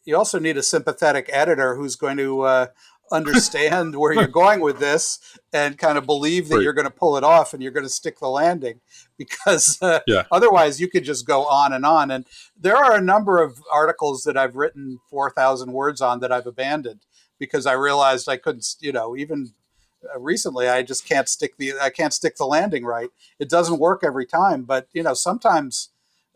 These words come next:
Speaker 1: uh, like, for me, uh, I did a very long article, uh, last year on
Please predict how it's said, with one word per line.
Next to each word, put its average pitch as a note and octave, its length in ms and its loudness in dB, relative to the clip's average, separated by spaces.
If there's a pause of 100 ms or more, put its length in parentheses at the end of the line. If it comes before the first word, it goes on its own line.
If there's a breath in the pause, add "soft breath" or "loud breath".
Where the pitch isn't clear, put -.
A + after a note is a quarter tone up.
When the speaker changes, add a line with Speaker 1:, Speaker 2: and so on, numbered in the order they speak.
(100)
Speaker 1:
uh, D3 200 -6
like, C#3+ 260 -2
for C3 140 -10
me, D3 360 -2 (100)
uh, B2+ 300 2 (420)
I C#3 120 -6
did C#3+ 240 -4
a C3 120 -2 (840)
very D3+ 240 4
long C#3+ 260 2
article, C3+ 600 0
uh, B2+ 340 4
last C3+ 420 0
year C3 260 -2
on B2+ 420 0